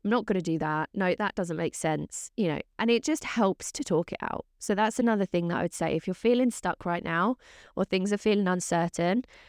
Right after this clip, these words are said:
get it down on paper or say it out loud and see if the clarity comes. So that is the end of the episode, guys. I hope you enjoyed it. As you can probably tell, this is a subject I'm so passionate about because,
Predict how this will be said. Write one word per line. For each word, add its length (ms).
get 140
it 120
down 220
on 80
paper 600
or 140
say 300
it 60
out 240
loud 380
and 140
see 400
if 140
the 80
clarity 440
comes. 520
So 140
that 180
is 60
the 140
end 120
of 100
the 120
episode, 400
guys. 500
I 480
hope 360
you 80
enjoyed 380
it. 260
As 160
you 60
can 140
probably 280
tell, 300
this 200
is 120
a 60
subject 440
I'm 180
so 260
passionate 480
about 440
because, 720